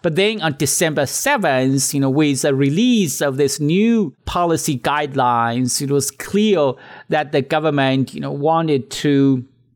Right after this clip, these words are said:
essentially, they dismantled all the, <laughs> an entire zero covid regime, you know, that led to this, <laughs> what we call the let it rip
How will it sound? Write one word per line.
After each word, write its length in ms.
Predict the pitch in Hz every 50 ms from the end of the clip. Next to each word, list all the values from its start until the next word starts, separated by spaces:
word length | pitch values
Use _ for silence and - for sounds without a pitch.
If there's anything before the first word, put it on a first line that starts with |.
| _ _ _ _ _ _ _ - 170
essentially, 540 | 180 - - 220 247 269 - - 160 143 135
they 120 | 139 139
dismantled 720 | 131 - 160 135 - - 147 147 156 160 143 - 139 131 127
all 440 | - - 156 147 147 151 147 143 - - - - - -
the, 340 | 135 - 220 208 196 190
<laughs> 20 | 185
an 60 | 175
entire 600 | 175 165 160 139 - - 180 180 190 196 190 160
zero 340 | 135 127 143 151 147 147 139
covid 560 | 131 - - 151 151 139 123 123 123 120 - - _
regime, 960 | - 147 156 143 139 120 - - 160 151 156 151 147 143 139 135 135 135 131
you 80 | 127
know, 140 | 123 127 127
that 280 | 120 139 139 135 127 -
led 380 | 147 147 151 165 160 156 -
to 240 | - - 156 143 131
this, 460 | 127 139 131 127 123 - - - -
<laughs> 40 | -
what 280 | - 170 139 143 131 123
we 80 | 135
call 280 | 135 - - 143 131 131
the 220 | 127 - 139 135 135 - - - 123 -
let 240 | 151 151 156 151
it 120 | 143 147 127 139
rip 320 | 135 143 170 160 - -